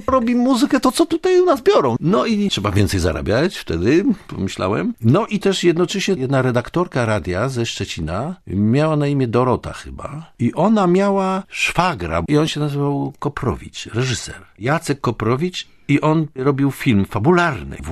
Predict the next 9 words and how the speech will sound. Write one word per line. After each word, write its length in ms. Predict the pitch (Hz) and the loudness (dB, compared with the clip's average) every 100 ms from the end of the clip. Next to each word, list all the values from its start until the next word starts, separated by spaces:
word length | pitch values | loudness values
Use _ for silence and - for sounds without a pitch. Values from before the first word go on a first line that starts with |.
| 120 | -2
łódzkiej 300 | 151 - 92 | -4 -4 -4
wytwórni 480 | 92 - 170 127 | -4 -6 -2 -2
filmowej 500 | 110 95 95 95 143 - - - - | -2 -4 -4 -4 -8 -10 -14 -16 -6
i 120 | 123 - | -4 0
ona, 300 | 180 175 156 | 2 2 0
ta 160 | 143 | 0
redaktorka, 540 | 131 127 - 156 - 127 | 0 -2 -2 -4 -4 -6
podpowiedziała 560 | 113 - 127 160 131 | -6 -4 0 2 2
temu 320 | - 110 101 | 2 0 -2